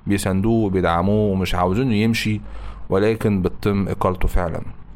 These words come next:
عشان إدارة البارسا بقيادة خوان لابورتا بتتحط في أزمة وموقف صعب، وهو مين دلوقتي اللي هنجيبه عشان يمسك الفرقة دي ويعدي بينا المرحلة الصعبة ديت؟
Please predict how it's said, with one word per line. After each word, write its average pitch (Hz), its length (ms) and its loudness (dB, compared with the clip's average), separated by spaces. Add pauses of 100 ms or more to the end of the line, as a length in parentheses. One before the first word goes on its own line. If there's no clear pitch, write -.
(640)
عشان 151 240 0
إدارة 131 320 0
البارسا 107 400 0
بقيادة 95 380 -2
خوان 127 360 0
لابورتا 104 500 0 (420)
بتتحط 117 400 -2
في - 140 -14
أزمة 110 420 2
وموقف 101 420 0
صعب، 113 360 0
وهو 107 280 2
مين 160 260 2
دلوقتي 123 520 0
اللي 95 140 2
هنجيبه 104 500 0 (440)
عشان 120 360 0
يمسك 117 260 -2
الفرقة 104 300 0
دي 110 240 0
ويعدي 92 440 0
بينا 101 120 2
المرحلة 90 300 0
الصعبة - 340 0
ديت؟ 85 180 -4